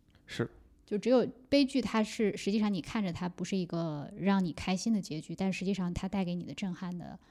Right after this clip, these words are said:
Speaker 2: 力量应该是更大的。
Speaker 1: 昨天在咱们看电影的时候，我脑海当中是有这个想法的，就是当，只有当你用，当你真正走到电影院，用看电影的心态去看一部值得你托付这种心态的一个好作品的时候，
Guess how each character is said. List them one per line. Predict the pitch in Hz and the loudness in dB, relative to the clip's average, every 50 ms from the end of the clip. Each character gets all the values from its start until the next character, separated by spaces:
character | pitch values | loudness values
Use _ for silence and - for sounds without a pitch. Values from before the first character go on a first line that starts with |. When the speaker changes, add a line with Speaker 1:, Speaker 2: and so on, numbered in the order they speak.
| - - - - _ _ | -20 -20 -20 -20 _ _
Speaker 2:
力 | - 277 254 | 4 4 4
量 | 196 170 - - | 4 2 -4 -6
应 | - - | -10 -10
该 | - 185 | -10 -8
是 | 185 - | -10 -10
更 | - - - - | -10 -10 -12 -12
大 | 185 - - - | -12 -12 -16 -18
的。 | - - - _ _ _ _ _ | -20 -20 -20 _ _ _ _ _
Speaker 1:
昨 | - - 127 | 4 4 6
天 | 135 170 180 | 6 6 6
在 | 165 143 131 | 6 6 6
咱 | 131 139 131 | 6 6 4
们 | 139 | 2
看 | 147 - - 202 160 139 139 127 127 - - | 0 0 4 4 4 4 4 0 -6 -12 -2
电 | - 165 156 139 | 2 4 4 4
影 | 139 - | 2 0
的 | - - | -4 -6
时 | 151 - - 127 | -8 -4 0 2
候， | 120 123 123 127 | 4 6 6 4
我 | 127 131 - 131 131 127 | 2 0 2 2 4 4
脑 | 131 135 | 6 6
海 | 151 135 139 | 6 6 6
当 | 135 131 139 | 6 4 4
中 | 143 147 | 4 2
是 | 151 - 151 | 2 4 2
有 | 131 - 139 | 2 2 2
这 | 143 135 | 0 0
个 | 131 | 0
想 | 131 - - 117 - - 131 | -2 -2 -8 -8 -8 -8 -8
法 | 123 - - - | -8 -8 -8 -10
的， | 127 123 - - | -12 -16 -16 -4
就 | - 143 135 | 0 0 0
是 | 131 | 0
当， | 131 - - - - | 0 -2 -4 -4 0
只 | - 139 | 4 6
有 | 156 160 139 | 8 8 6
当 | 127 - 131 135 135 135 | 6 4 2 2 2 -2
你 | 127 131 131 127 127 | -4 -6 -6 -6 -2
用， | 131 123 123 123 127 - - - - - _ - - - - - _ _ - | -2 -2 -2 -4 -8 -12 -14 -18 -20 -20 _ -20 -20 -20 -20 -20 _ _ 4
当 | - 143 151 147 | 6 6 6 6
你 | 131 123 | 2 2
真 | - 151 165 | 2 4 4
正 | 160 151 139 135 | 6 4 4 2
走 | - - - - | 0 -2 -2 2
到 | 131 120 127 | 4 4 6
电 | - 143 139 123 | 6 6 4 4
影 | 117 117 | 2 2
院， | 123 127 127 123 123 - - _ _ _ | 6 6 6 6 4 -2 -12 _ _ _
用 | 185 131 127 | -2 -2 -2
看 | 127 - 151 143 | 0 0 0 2
电 | 139 135 127 131 | 4 2 2 0
影 | 131 127 | -2 -6
的 | 143 | -6
心 | 139 - - 131 131 | -6 -6 -6 -4 -4
态 | 139 143 117 127 | -2 -2 -4 -4
去 | 135 - 135 | -4 -8 -8
看 | 131 - - 135 123 120 | -8 -4 -4 -4 -2 -2
一 | 120 123 | -4 -6
部 | - - 127 123 117 123 - - - - - - _ | -6 -4 -4 -2 -4 -6 -8 -14 -20 -20 -20 -20 _
值 | - 127 135 | 2 4 8
得 | 156 170 147 131 127 | 8 10 10 10 8
你 | 127 123 123 117 120 | 4 0 -6 -8 -10
托 | - - - 139 | -8 4 6 6
付 | 143 143 139 123 | 6 6 4 4
这 | 127 | 4
种 | 120 120 113 | 4 2 -2
心 | 120 - - 120 123 | -4 -6 -4 -4 -4
态 | 127 - 123 117 | 0 0 0 0
的 | 113 110 110 | 0 -2 -4
一 | 113 120 | -4 -2
个 | 127 131 120 120 | 0 0 0 0
好 | 120 - - 117 113 | -2 -4 -6 -6 -2
作 | - - 151 139 | 4 4 4 4
品 | 139 127 147 | 4 0 -6
的 | 143 143 | -8 -12
时 | 143 - - | -12 -12 -12
候， | - 127 127 - 151 | -12 -10 -12 -12 -14